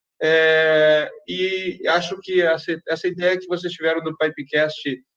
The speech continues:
é a coisa mais bacana que surgiu no mundo de quem fuma cachimbo e consome tabaco e rapé. Vocês estão a-, abrindo oportunidade pra gente muito interessante, que muitas vezes sofreu preconceito.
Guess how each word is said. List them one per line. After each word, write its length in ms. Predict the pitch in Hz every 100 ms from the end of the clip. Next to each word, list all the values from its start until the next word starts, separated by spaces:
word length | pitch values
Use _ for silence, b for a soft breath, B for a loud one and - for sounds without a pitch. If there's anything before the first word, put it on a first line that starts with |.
| _ _ _ _
é 200 | 151 151
a 120 | 156 147
coisa 340 | 165 180 175
mais 600 | 165 170 175 180 233 220
bacana 580 | 196 196 190 196 202 185
que 140 | -
surgiu 360 | 151 151 139 165
no 100 | 156
mundo 260 | 156 165 160
de 120 | 139
quem 200 | 147 143
fuma 260 | 160 156
cachimbo 480 | 139 131 - 156 151
e 80 | 139
consome 440 | - 139 143 139
tabaco 460 | - 127 147 156 147
e 40 |
rapé. 400 | 127 123 131 147 - b b b b -
Vocês 220 | 175 180
estão 240 | 196 202
a-, 160 | 185 202 -
abrindo 400 | 151 160 185 185
oportunidade 1040 | 185 180 170 170 156 156 160 143 143 139 _ _ _ _ -
pra 180 | 156
gente 520 | 147 165 175 175 165 -
muito 480 | 185 208 254 262 220
interessante, 720 | 175 160 156 - 175 170 -
que 100 | 165
muitas 300 | 170 175 147
vezes 260 | 170 170 -
sofreu 380 | 170 170 175
preconceito. 880 | 170 185 185 175 - 170 175 - 330